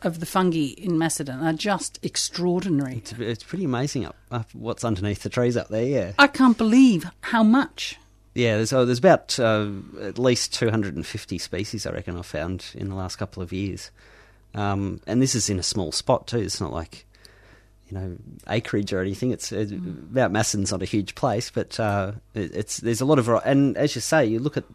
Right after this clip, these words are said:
Speaker 2: that forest in Europe, um, it's been there for
Speaker 1: And all the
Speaker 2: it, you know.
Speaker 1: mycorrhizae has been undisturbed,
Speaker 2: Yeah,
Speaker 1: and
Speaker 2: yeah.
Speaker 1: how little, how few places on Earth are left with undisturbed soil now.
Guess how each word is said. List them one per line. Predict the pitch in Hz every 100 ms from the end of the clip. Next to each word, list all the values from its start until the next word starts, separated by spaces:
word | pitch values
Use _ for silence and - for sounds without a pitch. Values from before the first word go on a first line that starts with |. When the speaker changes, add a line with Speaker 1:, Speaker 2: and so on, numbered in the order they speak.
| -
Speaker 2:
that | - 110
forest | - 127 110 98 -
in | 104
Europe, | 120 151 76 - - - _ _ - _ _ _ _
um, | - 120 107 104 104 104 _ _ - -
it's | 120
been | - 110 139
there | 147 92
for | 92 - 98 92 - - - - - _ -
Speaker 1:
And | 202 196
all | 220
the | 208
Speaker 2:
it, | 208
you |
know. | 196
Speaker 1:
mycorrhizae | - 180 170 175 - 165 139
has | 165
been | - 160
undisturbed, | 151 160 160 156 - - 160 151
Speaker 2:
Yeah, | 160
Speaker 1:
and |
Speaker 2:
yeah. | 151
Speaker 1:
how | 190
little, | 190 185 185
how | - 202 202 190
few | - 214 214
places | 208 190 170 - 165
on | 160 170
Earth | 170 151 165
are |
left | 165 156 - -
with | 143
undisturbed | 165 165 151 - 151 139 -
soil | - 151 143 139
now. | 139 135 135